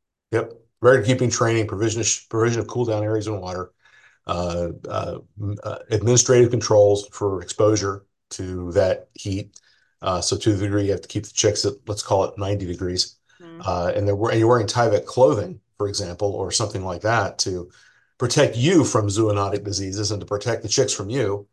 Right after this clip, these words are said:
Speaker 1: right? Um, that's gonna be something else you're gonna have to take account of, because if you're using clothing that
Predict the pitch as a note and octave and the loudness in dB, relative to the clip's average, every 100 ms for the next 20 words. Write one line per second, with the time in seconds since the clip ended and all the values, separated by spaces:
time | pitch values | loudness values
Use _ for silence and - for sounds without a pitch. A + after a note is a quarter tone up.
0 | _ G2+ G#2 A2+ - - _ _ - F#2+ | _ -6 -6 -8 -16 -20 _ _ -4 0
1 | F#2+ F#2+ F#2+ F#2+ F#2+ G#2+ A2 A#2 - A#2 | 0 0 -4 -8 -4 2 4 4 2 0
2 | G#2+ G#2 - G#2 G#2 G#2 G2+ G2 F#2+ - | 0 0 0 0 -2 -2 -2 -4 -8 -10
3 | - G2 G2+ C3+ D#3 G#2+ A2 G#2+ G2+ G2+ | -6 -6 -2 2 4 2 0 -2 -2 -4
4 | G2+ B2 G#2 F#2+ C3 C#3 A2 G2+ G2 F#2 | -4 -2 -4 2 4 4 2 -2 -4 -6